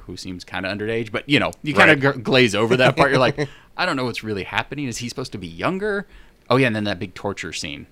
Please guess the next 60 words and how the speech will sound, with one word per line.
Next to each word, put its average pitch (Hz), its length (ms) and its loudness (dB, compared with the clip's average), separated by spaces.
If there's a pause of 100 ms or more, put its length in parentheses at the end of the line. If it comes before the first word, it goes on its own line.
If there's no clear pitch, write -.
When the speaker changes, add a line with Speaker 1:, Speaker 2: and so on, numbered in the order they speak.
(160)
Speaker 1:
where 92 100 -8
they're 92 100 -4
rubbing 87 300 -2
salt - 440 -2
in 90 80 -6
his 87 160 -8
gunshot 95 460 0
wound. 117 340 -2
Speaker 2:
Oh, 123 140 0
yeah, 107 220 0
yeah, 90 140 -4
yeah. 80 160 -6 (220)
Speaker 1:
Yeah, 165 100 0
and 110 80 2
I 101 60 2
mean, 101 120 -2
that 107 140 4
movie 101 240 -4
just 92 220 -8
works - 540 -8 (200)
because 98 300 -6
you, 110 380 -2 (340)
you, 117 180 -4
they 113 280 4
establish 101 640 -2
that 87 260 -4
thing. 92 340 -6
Like, 110 160 -4
now 117 200 0
I 120 80 2
just 95 180 -8
watch 87 240 -4
some 90 160 -8
of 87 40 -10
these 87 140 -10
things, 85 200 -10
and 90 100 -12
it's 85 120 -14
like, 85 160 -8
whatever. 95 420 -2 (260)
I 113 80 -2
know 113 200 4
they'll 98 160 -2
survive. 87 540 -4
I - 80 0
mean, 117 160 0
you 110 100 -2
know 98 160 -4
that 90 160 -4
on 85 220 -12
most 85 180 -14
of - 20 -20
these 82 160 -16
movies 82 280 -14
anyways, 85 320 -10
but 107 140 2
I 107 60 8
also 107 180 0
don't 90 260 -6
care. - 380 -4